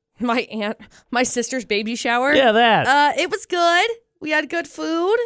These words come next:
Speaker 1: There were a lot of people that showed up, which was really fun. It was good. I don't
Speaker 2: Um,
Speaker 1: think there was anything, like, out of the craziness. The decorations turned out really good,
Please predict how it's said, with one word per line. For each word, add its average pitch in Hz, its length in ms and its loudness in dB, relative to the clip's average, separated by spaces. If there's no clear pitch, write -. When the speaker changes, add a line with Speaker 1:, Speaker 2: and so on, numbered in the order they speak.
Speaker 1:
There 294 140 -6
were 277 80 -2
a 269 80 0
lot 277 160 2
of 269 80 -2
people 285 220 -8
that 294 120 -6
showed 285 300 2
up, 269 260 4
which 311 220 -8
was 285 120 -8
really 277 220 -4
fun. 269 320 -2
It - 40 -16
was - 100 -14
good. 180 180 -8
I 302 80 -2
don't 330 100 4
Speaker 2:
Um, - 40 -6
Speaker 1:
think 359 140 -2
there 339 120 0
was 330 120 0
anything, 320 360 -2
like, 294 460 0
out 240 200 0
of 233 100 -6
the 233 240 -2
craziness. 269 920 -2
The 233 200 -4
decorations 277 720 0
turned 269 200 -4
out 262 140 2
really 247 240 -2
good, 240 440 0